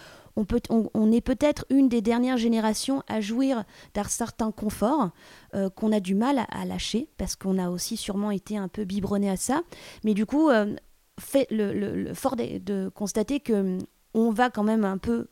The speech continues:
droit dans le mur et de se dire qu'est-ce qu'on peut faire, qu'est-ce qu'on peut faire de manière très humble à, par rapport à, à sa posture, à la fois effectivement, euh, euh, vraiment, euh, je dirais presque d'humain, mais aussi, euh,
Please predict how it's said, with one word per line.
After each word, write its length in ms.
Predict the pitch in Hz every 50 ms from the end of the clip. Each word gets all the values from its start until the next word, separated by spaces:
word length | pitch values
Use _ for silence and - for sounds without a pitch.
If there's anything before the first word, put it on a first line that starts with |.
| _ -
droit 240 | 180 185 - 196
dans 100 | 185 190
le 60 | 185 185
mur 320 | 185 202 262 330 277 190 - - - - - - - -
et 80 | - 202
de 60 | -
se 100 | - 220
dire 240 | 214 262 294 - -
qu'est-ce 180 | - 269 -
qu'on 120 | - 247 226
peut 120 | - 214
faire, 280 | 196 - 196 180 - - _ -
qu'est-ce 160 | 247 226 -
qu'on 160 | - 226 214
peut 120 | 180 220
faire 220 | 196 - 269 285 277
de 80 | 226
manière 300 | 214 202 196 214 214 214
très 220 | - - 220 - - -
humble 500 | 240 240 262 277 269 240 220 196 196 196 - -
à, 320 | 202 196 185 185 180 - - - 190 190 _
par 140 | - 202 180
rapport 280 | 185 190 - 208 214 202
à, 120 | 185 180 - - - - - - -
à 80 | 196
sa 200 | 196 - - 196
posture, 460 | 185 - 196 185 - - 226 240 233 226 -
à 60 | 185
la 100 | 190 190
fois 160 | - - 226
effectivement, 500 | 208 - 208 185 - 214 208 214 214 202
euh, 120 | 185 175 160 - - - - - - -
euh, 800 | 180 180 180 175 170 170 - - 185 180 180 175 180 175 180 - -
vraiment, 340 | 185 196 220 226 226 214
euh, 100 | 185 180 - -
je 80 | 180
dirais 300 | 180 196 196 190 202 202
presque 320 | - - 220 196 - - 202
d'humain, 560 | 190 196 180 175 202 208 220 247 294 339 - -
mais 160 | - 208 202 190
aussi, 420 | 196 - - - - 254 269 247
euh, 300 | 220 208 196 196 196